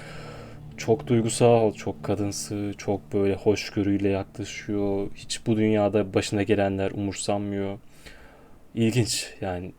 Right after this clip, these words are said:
Hazreti İsa çok ilginç. Kalkıp bir fahişenin ayağını yıkıyor. Kendisine çok kötü şeyler yapılsa da hepsini hoş görüyor. Yani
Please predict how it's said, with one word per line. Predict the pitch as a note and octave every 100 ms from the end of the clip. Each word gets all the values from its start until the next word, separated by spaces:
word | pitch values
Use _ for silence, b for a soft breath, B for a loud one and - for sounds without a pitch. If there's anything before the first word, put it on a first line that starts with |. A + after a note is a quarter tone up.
| -
Hazreti | G2+ F#2 F#2+ -
İsa | F#2 - F#2+
çok | - G2 -
ilginç. | - - - - - -
Kalkıp | F#2+ F#2 - -
bir |
fahişenin | - - F#2 F2+ - G2
ayağını | F#2 F2+ F2+ F#2+ A2
yıkıyor. | G#2+ - G#2+ G#2+ G#2+ G#2+ - B B B B B -
Kendisine | - F#2+ G2+ F#2 G#2 G2 G2 F#2+ - - - -
çok | - G2+ -
kötü | G2+
şeyler | - G2 G2
yapılsa | F#2+ - G2 -
da | F#2+
hepsini | G#2 - B2+
hoş | B2+ A#2 -
görüyor. | B2 B2 A#2+ A#2+ B B B B B -
Yani | G2+ G2+ G2+